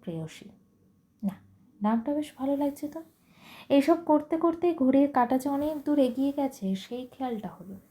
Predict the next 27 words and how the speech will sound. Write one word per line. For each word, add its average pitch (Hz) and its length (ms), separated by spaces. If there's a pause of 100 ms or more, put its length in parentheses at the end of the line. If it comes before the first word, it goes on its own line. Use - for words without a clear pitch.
(1300)
দুপুরে 349 460
খাওয়ার 277 320
সময় 254 440
হয়ে 285 240
এলো 285 180
প্রায়। 277 440 (180)
আজ 214 240
আবার 208 300
মাকে 247 300
বলে 220 240
এসেছিলাম 240 460
একটা 208 200
স্পেশাল 208 500
রেসিপি 254 400
খাওয়াবো। 254 540 (680)
না, 190 260 (480)
আঁকাটা 254 340
পরে 180 320
হবে, 180 220
এখন 214 340
বরং 294 220
শুধু 277 300 (140)
আউটলাইনটা 214 580
করে 214 260
যাই, 269 180
সন্ধ্যাবেলায় 185 560
শুরু 190 240